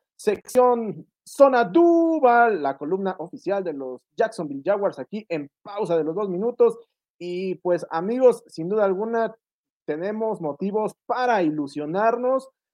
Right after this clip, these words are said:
porque, eh, definitivamente Trevor Lawrence nos dio una muestra de lo que podemos esperar de él en la temporada regular, en el pasado partido ante los,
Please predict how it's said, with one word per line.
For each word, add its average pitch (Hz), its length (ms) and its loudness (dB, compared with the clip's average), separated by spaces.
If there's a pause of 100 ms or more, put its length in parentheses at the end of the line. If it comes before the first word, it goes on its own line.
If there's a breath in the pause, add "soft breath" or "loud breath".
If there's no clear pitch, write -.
(160)
porque, 240 800 0
eh, 139 240 -4
definitivamente 196 840 -4
Trevor 214 380 -2
Lawrence 226 460 -2 (260)
nos 143 220 -10
dio 208 260 0
una 262 260 -2
muestra 226 400 -2
de 185 80 0
lo 147 160 -6
que 139 220 -8
podemos 190 400 -10
esperar 175 380 -2
de 170 280 -2
él 196 160 -6 (580)
en 143 220 -10
la 135 140 -8
temporada 165 420 -2
regular, 165 560 -4 (500)
en 147 200 -10
el 143 100 -10
pasado 208 340 -2
partido 208 600 0
ante 131 800 -6
los, 123 480 -10